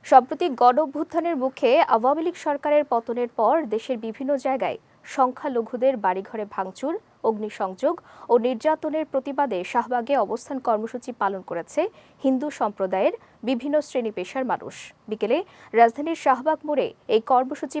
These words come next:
পালন করে তারা। এ সময় নানা স্লোগান দিতে থাকেন তারা। এর আগে গত পাঁচ আগস্ট সরকার পতনের পর থেকেই দেশের বিভিন্ন জায়গায় সংখ্যালঘুদের বাড়িঘরে ভাঙচুর, অগ্নিসংযোগ ও নির্যাতনের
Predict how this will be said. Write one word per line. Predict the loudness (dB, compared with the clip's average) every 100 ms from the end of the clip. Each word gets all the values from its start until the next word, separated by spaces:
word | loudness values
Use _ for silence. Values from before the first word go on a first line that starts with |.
| 0
পালন | 0 -2 -4
করে | -2 0 0
তারা। | -2 -4 _ -12
এ | -8
সময় | -4 0 0 -2 -20 0
নানা | 4 6 4
স্লোগান | 4 2 4 4 2 -2
দিতে | -6 -6
থাকেন | -6 -4 -4 0
তারা। | 0 -2 _ 0
এর | 2
আগে | 2 2 0
গত | 2 -2 0
পাঁচ | -2 0 -2
আগস্ট | 0 -2 -2 -18 _ -20 -16
সরকার | 4 6 6 2 2
পতনের | 0 2 0 4
পর | 4 2 -2
থেকেই | -4 -4 -2
দেশের | -4 -6 -6
বিভিন্ন | -6 -4 -6 0
জায়গায় | 0 2 2 0 -4 _ 0
সংখ্যালঘুদের | 4 4 4 0 0 0 0 0 4
বাড়িঘরে | 2 2 -2 -2 -2
ভাঙচুর, | -4 -8 -4 -4 -4 _ 2 2
অগ্নিসংযোগ | 2 -6 -2 -2 2 0 -2 -16 -4 4
ও | 4
নির্যাতনের | 4 -2 -2 0 -2